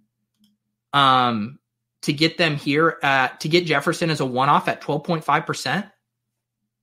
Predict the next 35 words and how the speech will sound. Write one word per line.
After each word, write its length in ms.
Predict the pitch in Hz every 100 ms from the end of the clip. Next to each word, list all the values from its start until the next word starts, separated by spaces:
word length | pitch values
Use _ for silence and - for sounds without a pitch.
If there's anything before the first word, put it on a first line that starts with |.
| _
I 80 | 127
don't 200 | 147 170
think 140 | 160
that's 220 | 143 120 -
bad 260 | 123 123
at 80 | 110
all. 400 | 117 117 104 - _ _ - _ _ _ _ _ _ _ _ _ _ _ _ _ _ -
Jets 300 | 147 - 135
defense, 800 | 131 175 143 127 170 - - -
the 120 | 143 139
uber 300 | 175 185 170
punt. 340 | - 123 131 - _ _ _ _ _ _ _ _ _ 214 214 _ _ _ 214 214 _ _ _ _ _ _ _ _ _
Oh, 120 | 156
you're 220 | 127 147 180
med 280 | 143 139
school. 240 | - 113 98
Sorry. 480 | - 120 101 104 -
I, 180 | 131
here 220 | 110 147 139
I 80 |
was, 300 | 123 120 113
uh, 260 | 107 104 107 -
reviewing 360 | 120 113 117 110
someone 260 | - 110
else's 360 | 104 113 104 98
lineup. 360 | 98 92 98 - _ _ _ _ _ _ _ _ _ _ _ _ _ _ _ _ _ _ _ _
You 100 | 185
guys 220 | 285 285
are 80 | 180
sharp, 320 | - 160 147
man. 180 | 143 139
Every 280 | 156 202 254
week 240 | 190 190
I 80 | 160
say, 460 | 156 170 151 139